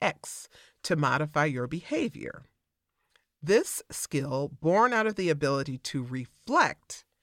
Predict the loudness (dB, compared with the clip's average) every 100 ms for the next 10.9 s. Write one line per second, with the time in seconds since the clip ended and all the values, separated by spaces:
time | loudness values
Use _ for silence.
0 | _ -20 _ _ 2 2 4 -2 -2 -4
1 | 0 0 2 0 2 2 0 0 0 -2
2 | -2 0 0 0 0 -2 -4 -4 -6 -4
3 | 2 4 4 0 -2 -4 -2 0 0 -2
4 | 0 0 0 -6 -8 -12 -12 _ _ -20
5 | -10 -4 2 4 4 2 0 -2 -4 -2
6 | -2 -6 -14 -16 -20 _ _ _ _ _
7 | _ _ _ _ _ _ 2 6 6 4
8 | -2 -14 -16 -20 -20 _ _ -2 2 2
9 | 2 2 2 2 2 4 4 2 -2 -2
10 | -2 -2 -2 -2 -2 -4 -8 -8